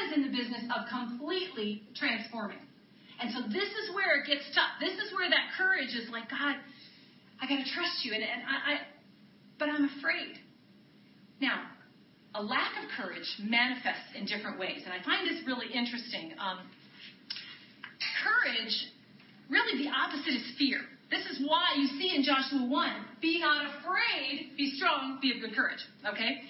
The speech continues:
Fear manifests itself in different ways. It manifests in insecurity, in anger,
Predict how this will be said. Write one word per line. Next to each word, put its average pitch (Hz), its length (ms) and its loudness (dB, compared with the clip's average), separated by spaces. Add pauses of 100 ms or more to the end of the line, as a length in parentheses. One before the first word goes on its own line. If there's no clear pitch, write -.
(400)
Fear 415 480 6
manifests 320 720 2
itself 202 480 -2
in 226 140 -4
different 233 360 -2
ways. 196 280 -2
It 247 120 -2
manifests 294 840 4
in 262 260 4
insecurity, 262 920 2 (720)
in 277 280 4
anger, 226 600 0